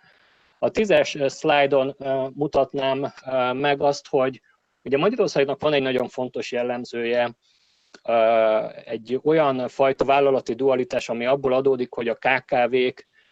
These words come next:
ö, tehát a kis- és középvállalkozások, valamint a nagyvállalatok között, ö, van egy jelentős munkatermelékenységi szintbeli különbség.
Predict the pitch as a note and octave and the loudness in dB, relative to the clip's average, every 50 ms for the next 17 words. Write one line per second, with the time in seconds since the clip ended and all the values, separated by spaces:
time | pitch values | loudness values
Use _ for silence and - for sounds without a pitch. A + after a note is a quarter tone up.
0 | _ _ _ - - A#2 A2+ G#2+ A2 A2+ - - - A#2+ - - - - - - | _ _ _ -8 -4 -2 0 0 0 -2 -6 -10 -12 -12 -12 -8 -8 -6 -4 -4
1 | - - - C#3+ C#3 C3+ - - B2+ B2 B2 B2 A#2+ - - B2 B2+ B2 A2+ - | -4 -2 0 0 0 0 0 0 2 2 2 2 0 -2 -2 -2 0 0 0 -2
2 | - - - C3 A#2+ A#2 A#2+ G#2+ - - C3 C#3+ D3+ D3 C3+ C3 A#2+ A#2+ A#2 A2+ | -6 -8 -2 -2 -2 -2 -2 -4 -4 -2 0 0 0 2 2 2 2 4 4 2
3 | A#2 A2+ - - A2+ A2 - _ C3 B2 A#2 B2+ C3 C#3 C3+ - - - _ _ | 2 0 0 -2 -4 -4 -4 _ -6 -2 0 0 0 0 -2 -6 -12 -20 _ _
4 | _ _ _ _ _ _ _ - C3 A#2 A2+ A2+ A2+ A2+ C3 D3 D3 C3 A#2+ G#2+ | _ _ _ _ _ _ _ -8 -4 0 0 0 2 2 2 2 2 0 0 -2
5 | - _ - C3 C3 B2+ B2 A2+ - A#2 G#2+ - A#2 B2 A2+ - A2 - A2+ G#2+ | -8 _ -2 0 0 0 -2 -4 -6 -8 -8 -6 -6 -6 -4 -4 -6 -4 -4 -4
6 | G#2 G#2+ G#2+ G#2 G#2 G#2 - - G#2+ G#2+ - - - - G#2+ G#2 G#2 G#2 G#2 - | -4 -4 -4 -4 -4 -6 -6 -8 -10 -10 -8 -8 -6 -4 -2 -2 -2 -4 -6 -12
7 | _ _ _ A2 A2 A2 G#2+ G2+ G#2+ G#2+ G#2 - - D3+ C#3 B2 A2 A#2 G#2+ G#2 | _ _ _ -12 -10 -10 -10 -8 -8 -10 -8 -4 -2 -2 -2 -2 -2 -4 -4 -4
8 | - - G#2+ G#2 F#2+ G2 - - - A2 G#2 G#2+ - | -6 -10 -10 -12 -10 -12 -14 -14 -12 -12 -14 -14 -18